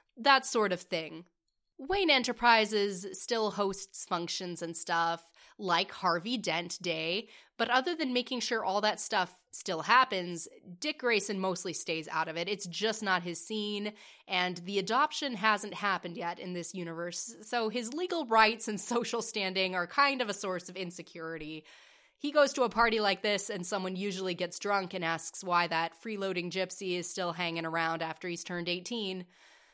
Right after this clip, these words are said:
So we open up on that party at Wayne Manor for Harvey Dent Day. Harvey Dent is better known to some as Two-Face. By some, pretty much just Batman and Commissioner Gordon and a few select others.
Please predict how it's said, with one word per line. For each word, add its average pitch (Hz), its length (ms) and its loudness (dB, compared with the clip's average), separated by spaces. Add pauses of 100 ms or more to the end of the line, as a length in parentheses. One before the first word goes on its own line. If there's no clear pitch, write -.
(360)
So 330 160 6
we 330 160 4
open 294 300 4
up 214 180 4
on 190 140 2
that 185 220 -2
party 185 420 2
at 185 160 -2
Wayne 185 260 -2
Manor 170 380 -2
for 202 240 -4
Harvey 214 480 0
Dent 165 400 -4
Day. 156 460 -8 (540)
Harvey 349 340 6
Dent 226 260 4
is 196 140 0
better 202 260 2
known 190 240 0
to 190 160 -6
some 175 380 0
as 165 260 -4
Two-Face. 196 840 -8 (640)
By 208 260 8
some, 208 580 4
pretty 214 200 -6
much 196 260 -2
just 165 220 -6
Batman 180 560 4
and 170 120 -6
Commissioner 185 460 -6
Gordon 185 460 -2
and 175 120 -4
a 165 60 -6
few 185 220 -8
select 170 440 -4
others. 165 520 -4